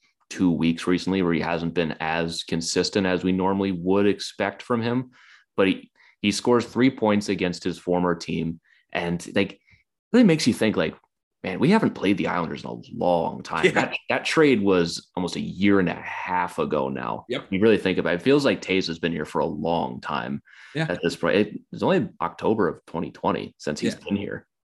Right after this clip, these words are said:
Speaker 2: Yeah, he, he has been the like, outside Cale Makar, he's the second best defenseman on this team, and you can make an argument every once in a while that he is the best defenseman on this team.
Speaker 1: Yeah, I mean, de-
Speaker 2: So
Speaker 1: depending on the night and on the role, you can definitely make the argument 'cause he,
Speaker 2: Yeah.
Speaker 1: he,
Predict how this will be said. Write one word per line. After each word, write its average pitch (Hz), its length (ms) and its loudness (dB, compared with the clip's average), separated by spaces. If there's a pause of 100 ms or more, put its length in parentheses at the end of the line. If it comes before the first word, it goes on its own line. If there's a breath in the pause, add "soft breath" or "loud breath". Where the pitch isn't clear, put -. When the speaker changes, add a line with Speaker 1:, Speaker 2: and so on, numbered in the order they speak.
(400)
Speaker 2:
Yeah, 131 180 0 (220)
he, 143 240 2
he 151 240 4
has 156 120 4
been 139 520 -2 (220)
the 123 300 -8 (380)
like, 90 300 -16
outside 151 280 -2
Cale 147 160 -2
Makar, 127 260 -2
he's 113 100 -6
the 113 180 -10 (120)
second 135 300 -6
best 120 220 -8
defenseman 113 280 -10
on 104 60 -12
this 104 100 -10
team, 117 200 -8
and 110 80 -10
you 113 80 -10
can - 100 -10
make 123 120 -6
an 117 80 -8
argument 110 380 -6
every 107 160 -8
once 107 220 -10
in 117 40 -14
a 107 40 -10
while 107 80 -10
that 104 80 -14
he 110 120 -10
is 104 120 -12
the - 80 -20
best - 240 -16
defenseman - 320 -20
on 120 80 -20
this - 140 -12
team. - 160 -14
Speaker 1:
Yeah, 120 260 2
I - 60 -4
mean, 90 160 4
de- 90 100 2
Speaker 2:
So - 60 -14 (120)
Speaker 1:
depending 117 440 2
on 117 120 2
the 104 80 4
night 107 220 0
and 101 100 -2
on 101 120 2
the 92 80 -2
role, 101 240 2
you 90 120 -2
can 98 140 -2
definitely 104 400 -2
make 80 200 -8
the 90 120 -2
argument 82 380 -4
'cause - 80 -12
he, 117 120 2
Speaker 2:
Yeah. - 40 -6
Speaker 1:
he, 139 380 0